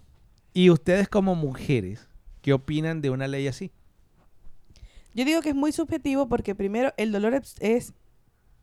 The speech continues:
Speaker 2: súper subjetivo. De que a algunas personas le va a doler más, le va a doler menos,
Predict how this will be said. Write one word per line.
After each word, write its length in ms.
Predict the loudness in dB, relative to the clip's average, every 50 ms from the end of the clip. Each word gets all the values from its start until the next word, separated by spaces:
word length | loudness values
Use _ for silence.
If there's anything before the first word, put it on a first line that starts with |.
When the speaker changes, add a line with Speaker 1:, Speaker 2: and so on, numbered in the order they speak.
| _ _ _ _
Speaker 2:
súper 420 | -14 -6 -4 -2 -2 0 -2 -2 -4
subjetivo. 580 | -6 -8 -6 -6 -4 -4 -2 -2 -2 -4 -6 -8 -14 -20 -20 -20 -20 -20 -20 -20 -8 -2
De 160 | 0 0 2
que 120 | 2 2
a 80 | 2 4
algunas 380 | 2 2 2 2 0 0 0 -4
personas 340 | -8 -6 -4 -4 -2 -2 0
le 80 | 0
va 80 | 0 2
a 20 | 2
doler 260 | 2 0 0 -2 -2
más, 520 | -2 -2 -2 -2 -2 -2 -4 -8 -12 -16 _ _ -20 -20 -20 -20 -20 -10
le 140 | -4 -2 0
va 100 | 2 2
a 40 | 2
doler 260 | 0 0 0 -2 -4
menos, 640 | -2 -2 -2 0 0 -2 -2 -4 -6 -8 -12 -18